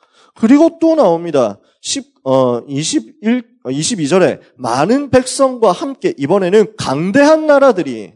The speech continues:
저 강대국에서 예루살렘에 와가지고 만군의 여호와를 찾고 여호와께 은혜를 구하게 될 것이다. 만군의 여호와가 이같이 말하노라. 그날에는 말이 다른 이방 백성 열 명이 유다 사람 하나의 옷자락을 잡을 것이다.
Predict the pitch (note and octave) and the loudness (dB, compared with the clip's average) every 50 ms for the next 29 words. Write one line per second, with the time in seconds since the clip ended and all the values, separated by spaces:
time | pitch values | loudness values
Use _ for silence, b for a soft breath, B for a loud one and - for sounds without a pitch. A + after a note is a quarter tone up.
0 | _ - - F3 A3 A#3+ A#3 - - G3 A#3 C#4+ D#4 D4+ D#4+ C#4 A3 F#3+ E3 D#3+ | _ -4 0 2 2 2 2 0 -4 -4 -4 -4 0 0 0 0 0 -2 -4 -4
1 | D3 - G#3 F#3+ C#3+ A#2 B B B B B D3 D3+ D3 E3+ G3+ A3+ A#3 G#3+ G#3+ | -2 0 2 2 2 0 B B B B B 2 2 2 2 2 2 2 2 4
2 | A3 G#3 F#3+ D#3 D#3 D#3+ G3+ G3+ F3+ F#3 F#3 D3 C3 C#3 C#3+ D#3+ G3 G#3 G#3 B3+ | 2 4 4 2 2 2 0 -4 -4 -4 -6 -2 0 0 0 0 -2 -4 -2 0
3 | B3 A#3 F#3+ D#3+ E3 F#3 A3 A#3 A#3 G#3+ G#3+ G3+ - B3+ A#3+ - - A#3 D#3+ D3 | 0 2 2 2 2 2 2 2 4 2 0 0 0 -4 -4 -2 -2 -2 2 2
4 | D3 E3 F3 A3 A#3 A3+ A3+ A3 G3 - - C4 D4+ D4 C#4+ C#4+ C#4+ - F#3 - | 2 2 4 2 2 0 0 -2 -4 -2 0 2 4 4 4 4 2 0 0 0
5 | D#3 D3+ F3 G3+ B3 G#3+ F#3+ F3 - F#3+ F3 - - C3+ A#2 A#2 B B B B | 2 2 2 0 0 0 0 0 0 -4 -4 -2 -4 -4 -4 -4 B B B B
6 | B B C#3+ D3 D#3 E3+ G3+ G#3+ A#3+ B3 A#3+ A3+ G3 F#3 G3 G3+ G#3 F#3+ F#3 E3 | B B 0 2 2 2 0 -2 2 4 4 4 6 4 4 4 4 2 0 0
7 | E3+ F#3 G#3 G3 - - E3 D3 D3 D3 C3+ C3 - - F3 F3+ F3 E3+ D#3+ D3+ | 2 0 0 0 0 0 0 0 2 0 -2 -4 -4 0 0 2 2 2 2 0
8 | C#3 B2+ B2+ B2+ C3+ D#3+ A3+ B3 A#3+ A3+ G#3+ G#3 F3+ E3+ F#3 A#3+ C4 C#4 C#4+ C#4 | -2 -4 -2 0 0 0 2 2 2 2 2 0 -2 -2 0 0 0 0 -2 -4
9 | C#4 - - - C#4 C4 C4 C4 C4 C4+ C4 C4+ C4 C4 B3+ A#3 G#3 G3+ A3 A3+ | -4 -4 -2 -2 -2 2 4 2 2 4 2 0 0 2 0 0 2 2 2 2
10 | - A3+ G#3+ G3 F#3 - G3+ G3+ G3+ F#3 C3+ D#3 D#3 - - G3 F3 E3 D#3+ D3 | 2 0 -4 -4 -4 -4 -2 0 0 0 -2 -4 -4 0 2 2 2 2 -2 -4
11 | - D#3+ D#3 E3 D#3 - C3 - - - F#2+ | -4 -6 -6 -6 -6 -10 -12 -12 -12 -14 -16